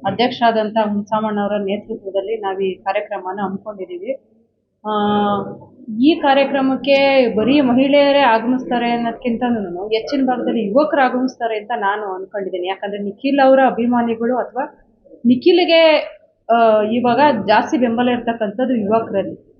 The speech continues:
ಯುವಕರ ಮೇಲೆ ಭರವಸೆ ಜಾಸ್ತಿ ಇದೆ. ಆದ್ರಿಂದ ಹೆಚ್ಚಿನ ಸಂಖ್ಯೆಯಲ್ಲಿ ಯುವಕರು ಮತ್ತೆ ಮುಖಂಡರುಗಳು, ಹಿರಿಯ ಮುಖಂಡರುಗಳು, ಅದರಲ್ಲೂ ಈ ಭಾಗದಲ್ಲಿ ಹೆಚ್ಚಿನ ಸಂಖ್ಯೆಯಲ್ಲಿ ಮಹಿಳೆಯರು, ನೀವು ದಾಸರಳ್ಳಿಯಲ್ಲಿ ಯಾವ್ದಾದ್ರು ಕಾರ್ಯಕ್ರಮಗಳಾದಾಗ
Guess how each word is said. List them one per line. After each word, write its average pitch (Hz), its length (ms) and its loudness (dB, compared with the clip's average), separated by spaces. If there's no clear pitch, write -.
ಯುವಕರ 302 400 2
ಮೇಲೆ 277 240 2
ಭರವಸೆ 233 500 2
ಜಾಸ್ತಿ 208 360 0
ಇದೆ. 185 120 -2
ಆದ್ರಿಂದ 254 580 4
ಹೆಚ್ಚಿನ 285 340 -2
ಸಂಖ್ಯೆಯಲ್ಲಿ 240 640 0
ಯುವಕರು 262 420 0
ಮತ್ತೆ 262 340 -2
ಮುಖಂಡರುಗಳು, 262 840 0
ಹಿರಿಯ 233 300 2
ಮುಖಂಡರುಗಳು, 233 880 -2
ಅದರಲ್ಲೂ 254 420 2
ಈ 254 220 2
ಭಾಗದಲ್ಲಿ 254 380 2
ಹೆಚ್ಚಿನ 240 340 -2
ಸಂಖ್ಯೆಯಲ್ಲಿ 262 500 0
ಮಹಿಳೆಯರು, 233 680 0
ನೀವು 220 180 0
ದಾಸರಳ್ಳಿಯಲ್ಲಿ 262 560 2
ಯಾವ್ದಾದ್ರು 247 440 2
ಕಾರ್ಯಕ್ರಮಗಳಾದಾಗ 220 1000 0